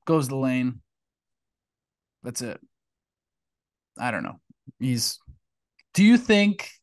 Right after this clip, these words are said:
okay, let's play a game. Where will Zion be in five years from now? Will he be the same as he is now? Will he be a superstar? Will he be out of the league?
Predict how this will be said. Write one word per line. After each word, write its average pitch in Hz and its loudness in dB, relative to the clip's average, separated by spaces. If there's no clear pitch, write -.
okay, 160 0
let's 151 -2
play 160 0
a - -4
game. 120 -4
Where 139 -2
will 165 0
Zion 139 -4
be 123 -6
in 123 -6
five 120 -6
years 117 -8
from 110 -8
now? 92 -8
Will 139 -2
he 147 0
be 135 -2
the 139 -4
same 156 0
as 151 -2
he 156 -2
is 143 -4
now? 147 0
Will 151 -6
he 143 -4
be 135 -6
a 135 -10
superstar? 170 -2
Will 160 -2
he 160 0
be 151 -6
out 151 -4
of 151 -8
the 147 -10
league? 139 -10